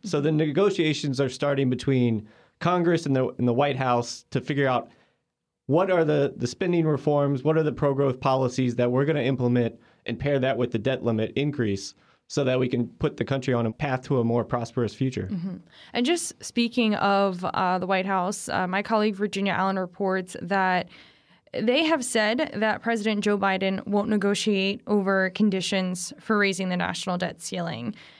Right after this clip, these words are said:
Speaker 2: On Wednesday, though, Senator Rand Paul of Kentucky said the president absolutely will negotiate. So what are your thoughts on this? What's at play here?
Speaker 1: Absolutely. Just like everything in politics, this is a negotiation.
Speaker 2: Mm-hmm.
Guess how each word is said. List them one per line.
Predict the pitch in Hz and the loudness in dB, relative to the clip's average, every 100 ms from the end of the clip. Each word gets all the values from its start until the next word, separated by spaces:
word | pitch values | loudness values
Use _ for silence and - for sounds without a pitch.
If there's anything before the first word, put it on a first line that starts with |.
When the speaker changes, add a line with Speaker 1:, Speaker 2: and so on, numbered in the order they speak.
| _ _ _ | _ _ _
Speaker 2:
On | 214 254 | 0 2
Wednesday, | 359 330 311 | 2 2 2
though, | 262 247 311 311 269 | 2 2 0 -4 -4
Senator | - 220 214 226 | -2 2 2 2
Rand | 214 208 190 | 2 0 0
Paul | 190 214 214 | 0 2 2
of | - | 2
Kentucky | 214 233 233 226 214 - | 0 0 -2 -2 -2 -4
said | - 220 214 208 | -2 -2 0 -2
the | - | -6
president | 220 247 240 254 254 254 | -4 -2 -2 0 -2 -2
absolutely | 180 233 247 254 294 254 202 196 | -2 -2 0 0 2 2 0 -4
will | - 208 190 190 | -2 2 2 0
negotiate. | - 196 147 - - 101 - _ _ | -2 -2 -2 -4 -4 -6 -8 _ _
So | - 247 | 0 2
what | 240 269 | 2 2
are | 359 | 2
your | 294 | 2
thoughts | 240 208 208 220 - - - | 0 -2 -2 -4 -12 -6 0
on | 208 | 0
this? | 190 - - | -2 -6 -2
What's | 220 | 0
at | 226 - | 0 -2
play | - 175 | -4 -4
here? | 170 78 208 - - | -4 -8 -8 -8 -4
Speaker 1:
Absolutely. | 170 196 165 120 | 0 2 4 2
Just | 104 202 202 | 2 0 2
like | 170 | 2
everything | 170 165 165 165 | 2 2 2 0
in | 156 | 2
politics, | 160 156 151 160 151 - - _ _ _ - | 2 2 2 0 -2 -8 -16 _ _ _ -2
this | 165 170 | 0 2
is | 151 | 2
a | |
negotiation. | 135 131 131 120 101 98 95 95 92 | 2 2 0 0 -2 -2 -2 -4 -4
Speaker 2:
Mm-hmm. | 196 180 196 | -6 -10 -10